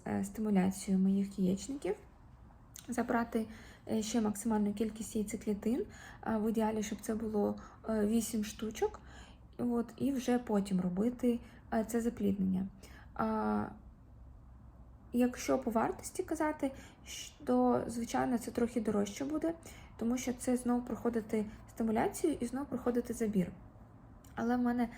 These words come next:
залишились ще там препарати, я не всі використала. А, от, і, по суті, мені треба буде тільки заплатити за забір. Або зараз запліднити, і якщо вдруг там щось піде не так, а, тоді, а, мені знов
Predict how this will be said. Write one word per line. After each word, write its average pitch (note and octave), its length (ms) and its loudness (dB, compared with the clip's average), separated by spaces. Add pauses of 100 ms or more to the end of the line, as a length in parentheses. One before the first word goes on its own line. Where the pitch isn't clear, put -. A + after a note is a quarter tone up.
(280)
залишились A3+ 580 0
ще G#3+ 120 -4
там G3+ 160 2
препарати, G#3+ 500 2
я E4+ 80 4
не D#4 100 -2
всі - 200 -4
використала. A#3 720 0 (460)
А, G#3+ 80 0
от, G#3 320 0 (160)
і, A#3+ 200 2
по B3 160 -6
суті, B3 240 -4
мені A#3 180 0
треба A#3 220 -2
буде A3 220 0
тільки A3+ 380 -4
заплатити G3+ 520 -2
за G3+ 120 0
забір. G3 320 0 (380)
Або A#3 280 4
зараз A3 340 2
запліднити, D4 540 0
і A#3 120 2
якщо A#3 320 0
вдруг A#3+ 300 -2
там G#3+ 180 -2
щось G#3+ 220 -6 (100)
піде A3 200 0
не G#3 120 0
так, A3 340 -2 (400)
а, G#3+ 220 2
тоді, A3 560 0 (420)
а, - 80 -2
мені G#3 400 2
знов G#3+ 200 0